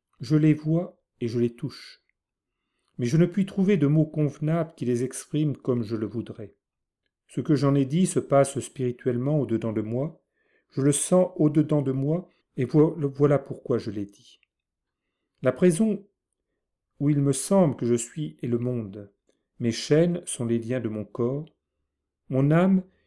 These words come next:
illuminée par la grâce, comprend ce que c'est que d'être retenue captive loin de Dieu, et de trouver en elle un obstacle qui retarde son souverain bonheur en l'empêchant d'atteindre sa fin.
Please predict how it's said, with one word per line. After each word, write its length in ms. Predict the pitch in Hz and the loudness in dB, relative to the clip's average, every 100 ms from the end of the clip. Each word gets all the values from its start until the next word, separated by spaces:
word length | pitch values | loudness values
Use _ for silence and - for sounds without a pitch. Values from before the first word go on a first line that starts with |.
| _ - | _ 0
illuminée 560 | 156 165 185 185 202 | 2 4 6 6 6
par 120 | 196 | 4
la 120 | 147 143 | 2 2
grâce, 380 | - 185 180 | 2 2 2
comprend 580 | - 165 160 - - 190 | -2 -2 -2 -2 -2 0
ce 180 | 165 - | -2 -6
que 180 | - 139 | -6 -6
c'est 360 | - - 170 | -6 -2 -2
que 180 | 175 - | -2 -6
d'être 460 | 123 143 147 - 127 | 0 0 0 -4 -4
retenue 480 | 123 127 131 135 139 | -2 -2 -2 -4 -6
captive 720 | - 131 - - 147 143 123 | -6 -6 -8 -10 -6 -6 -6
loin 260 | 113 117 120 | -6 -6 -4
de 120 | 117 | -6
Dieu, 400 | 117 - 110 _ _ _ _ - | -8 -12 -12 _ _ _ _ -4
et 80 | 127 | -2
de 60 | |
trouver 340 | 139 - 165 170 | 0 0 4 4
en 160 | 143 143 | 4 4
elle 360 | 160 180 185 _ _ _ _ _ _ - | 4 2 -2 _ _ _ _ _ _ -4
un 120 | 143 | 0
obstacle 640 | 160 160 - 180 160 - 139 | 0 0 0 0 2 -2 -4
qui 180 | - | -2
retarde 560 | 139 156 156 156 123 117 | 0 0 0 0 0 -4
son 240 | - 127 | -4 -6
souverain 420 | 117 - 131 139 123 | -6 -6 -6 -4 -2
bonheur 540 | 123 120 135 147 147 - | 0 0 -2 -2 -6 -6
en 80 | |
l'empêchant 520 | 117 127 127 120 131 117 | -6 -4 -4 -4 -6 -6
d'atteindre 540 | 110 107 113 113 - | -8 -10 -10 -12 -12
sa 140 | 110 110 | -16 -16
fin. 300 | - - | -18 -20